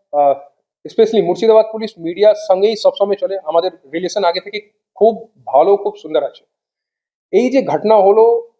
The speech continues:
আপনাদেরকে একটা খুব, খুব বিনীত আমাদের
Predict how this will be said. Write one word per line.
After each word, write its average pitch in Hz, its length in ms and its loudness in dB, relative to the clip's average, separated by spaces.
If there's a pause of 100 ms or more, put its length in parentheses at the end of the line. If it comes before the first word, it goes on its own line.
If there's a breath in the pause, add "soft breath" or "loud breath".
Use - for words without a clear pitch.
(580)
আপনাদেরকে 226 1000 -2
একটা 240 360 0
খুব, 240 180 0 (540)
খুব 214 260 -4 (180)
বিনীত 220 420 2
আমাদের 233 340 4